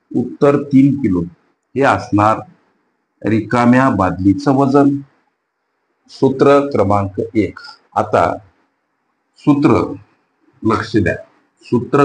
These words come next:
क्रमांक दोन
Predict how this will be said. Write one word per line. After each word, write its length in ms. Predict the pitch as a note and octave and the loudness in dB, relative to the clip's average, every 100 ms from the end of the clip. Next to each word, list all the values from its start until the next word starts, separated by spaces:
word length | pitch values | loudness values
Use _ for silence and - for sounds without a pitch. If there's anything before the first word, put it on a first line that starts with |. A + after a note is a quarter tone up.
| C#3 | 2
क्रमांक 600 | G2 F2 E2+ E2+ E2 G2+ G2 - - _ _ _ _ _ _ _ - _ - - _ _ _ _ _ _ _ _ _ - | 0 2 0 0 -2 -4 -4 -6 -14 _ _ _ _ _ _ _ -20 _ -20 -20 _ _ _ _ _ _ _ _ _ -4
दोन 520 | A2+ A2+ A#2+ G2 D#2+ | 0 4 4 2 -2